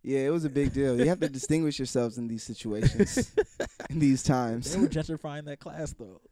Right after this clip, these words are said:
Speaker 2: <laughs>
Speaker 1: Low key. But j-, inclusion is cool.
Speaker 2: Right.
Speaker 1: Inclusion is cool.
Speaker 2: So,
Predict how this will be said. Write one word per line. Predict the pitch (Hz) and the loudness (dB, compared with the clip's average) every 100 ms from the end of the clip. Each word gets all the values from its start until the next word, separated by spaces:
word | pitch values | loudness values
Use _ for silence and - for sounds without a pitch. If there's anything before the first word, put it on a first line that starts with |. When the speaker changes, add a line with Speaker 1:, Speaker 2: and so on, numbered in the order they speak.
| _ | _
Speaker 2:
<laughs> | - - - - - 120 | -10 -10 -12 -16 -6 -4
Speaker 1:
Low | 131 139 | 0 0
key. | 135 185 165 107 - - | 0 -2 -2 -4 -8 0
But | 151 | 0
j-, | 139 98 | 0 -4
inclusion | 143 - 165 196 269 | -4 0 0 0 -2
is | 160 | -2
cool. | - 151 170 - - | 2 2 2 -2 2
Speaker 2:
Right. | 151 143 117 _ _ _ _ - | 4 4 -4 _ _ _ _ -14
Speaker 1:
Inclusion | 127 - 147 151 | -12 -6 -4 -4
is | 135 | -8
cool. | - 147 135 110 | -6 -6 -6 -6
Speaker 2:
So, | - 123 151 147 143 139 | -4 4 6 8 6 2